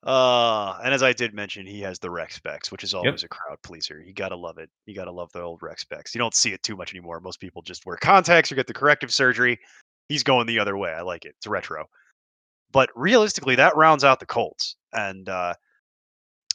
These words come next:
Speaker 1: should be a good team overall, right? It's just
Speaker 2: Yeah.
Speaker 1: it's weathering those first four or five weeks kinda throw some cold water over getting excited about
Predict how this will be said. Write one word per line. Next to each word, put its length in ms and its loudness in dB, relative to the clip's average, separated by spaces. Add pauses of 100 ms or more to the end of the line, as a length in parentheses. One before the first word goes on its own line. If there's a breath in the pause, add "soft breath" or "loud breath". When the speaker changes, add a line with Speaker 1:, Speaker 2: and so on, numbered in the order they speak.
(380)
Speaker 1:
should 320 4
be 140 4
a 40 0
good 220 6
team 240 0
overall, 520 4
right? 320 -2
It's 140 -2
just 380 0
Speaker 2:
Yeah. 80 -10
Speaker 1:
it's 220 -12
weathering 500 6
those 160 2
first 320 -2
four 180 2
or 60 2
five 340 2
weeks 320 -4
kinda 240 -6
throw 220 -2
some 160 -6
cold 320 -4
water 340 -2
over 140 -8
getting 240 -12
excited 400 -4
about 280 -8